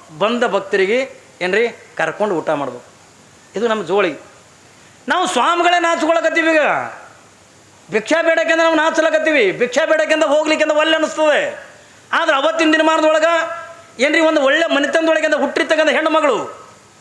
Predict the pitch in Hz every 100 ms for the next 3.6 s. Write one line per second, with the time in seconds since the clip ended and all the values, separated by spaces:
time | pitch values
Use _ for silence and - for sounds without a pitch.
0 | - - - - - 269 302 339 330 269
1 | 269 311 330 330 311 311 262 311 294 311
2 | 339 330 311 294 285 285 330 269 302 320
3 | 311 294 285 285 262 320